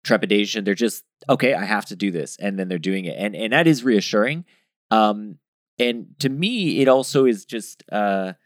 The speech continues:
in particular about the stuff on the Hudson, it's like these people who see a tragedy happen and they're like, they just spring into action. And I think that's the sort of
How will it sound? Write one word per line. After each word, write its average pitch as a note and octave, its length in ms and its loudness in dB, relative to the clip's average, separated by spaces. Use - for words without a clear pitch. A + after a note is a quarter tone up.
in A#2+ 100 -10
particular D3 400 4
about A#2 180 4
the - 60 -8
stuff B2+ 240 4
on G#2+ 140 0
the G2+ 60 -4
Hudson, A2 600 -4
it's B2 260 -2
like A#2 460 2
these C3 320 -4
people F#3 440 0
who C3+ 520 0
see F3+ 560 -2
a B2 160 2
tragedy A2 840 0
happen D#2+ 480 -6
and G2+ 180 -4
they're G#2 120 -4
like, G2 300 -2
they G#2+ 160 4
just G#2+ 140 -2
spring G#2+ 220 -2
into F#2 180 -8
action. - 540 -6
And G#2+ 100 2
I A2 80 2
think C3+ 180 -2
that's C3 300 0
the C3 200 2
sort A#2+ 260 0
of G2 220 -2